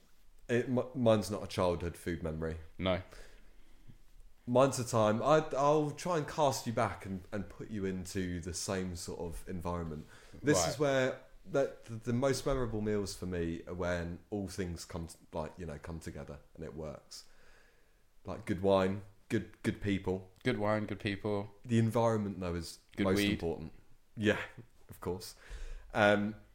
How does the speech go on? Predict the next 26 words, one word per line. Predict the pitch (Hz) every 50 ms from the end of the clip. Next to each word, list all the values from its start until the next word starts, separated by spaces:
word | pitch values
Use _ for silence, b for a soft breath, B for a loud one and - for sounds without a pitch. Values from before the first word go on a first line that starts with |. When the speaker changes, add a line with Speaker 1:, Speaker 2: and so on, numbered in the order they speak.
| - - -
Speaker 1:
I, | 143 160 165
th-, | 196 -
I | 151 156
think | 151 175 170 127
the, | 143 135 135 131 135 135 117 -
the | 120 123
environment | 127 120 117 131 131 131 127 123 117 117 117
in | 113 104 110
which | 113 104 - -
you | 110 107
eat | 107 107 107 -
a | 98
meal, | 92 87 85 82 82 82 87 - - -
I | 92
think | 87 90 87 87
is | 82 82
just | - - 95 82 - - - - - - -
Speaker 2:
Oh, | - 113 113
yeah, | 127 117 82 80
Speaker 1:
is | 87 101
Speaker 2:
it's | 95 -
Speaker 1:
so | - - - 117 110 107
Speaker 2:
mega | 104 104 107 113 135 143 135 120 98 87
Speaker 1:
so | - - 113 104 98
Speaker 2:
important. | 92 85 82
Speaker 1:
important. | 92 92 82 67 82 80